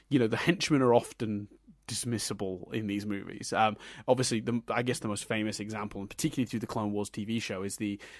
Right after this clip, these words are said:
is the, um, the Trade Federation, the, the, those beige droids, you know, Roger, Roger,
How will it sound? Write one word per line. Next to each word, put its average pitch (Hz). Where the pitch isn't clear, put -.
is 110
the, 101
um, 98
the 104
Trade 123
Federation, 104
the, 98
the, 98
those 104
beige 104
droids, 101
you 110
know, 101
Roger, 110
Roger, 131